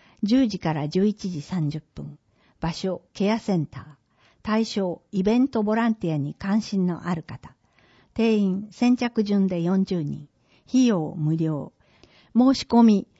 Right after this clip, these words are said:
市ボランティアセンターに電話、ファックス、またはメール。問い合わせ、市ボランティアセンター。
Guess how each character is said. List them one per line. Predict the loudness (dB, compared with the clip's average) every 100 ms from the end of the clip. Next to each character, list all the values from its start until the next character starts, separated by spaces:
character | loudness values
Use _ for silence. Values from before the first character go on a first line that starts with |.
| _
市 | -6 -4 -4 2
ボ | 4
ラ | 6 4
ン |
テ | 4
ィ | 2
ア | 4
セ | 4
ン | 2
タ | 2 -2
ー |
に | -2 -4 -8 _
電 | 0 2 2
話、 | 0 -4 _ _
フ | _ -2
ァ |
ッ |
ク | 0
ス、 | -10 -10 -12 _
ま | -4 -2
た | 2 2
は | 0 -4
メ | -2 0 0
ー |
ル。 | -4 -10 _ _ _ _ _ _ _ _
問 | 2 4
い | 4
合 | 4
わ | 0
せ、 | -2 -6 -6 _ _
市 | -8 -6 -6
ボ | 0 2
ラ | 4
ン | 2
テ | 2
ィ | 0
ア | 0
セ | 0
ン | -2
タ | -2 -10 -10 -12
ー。 | _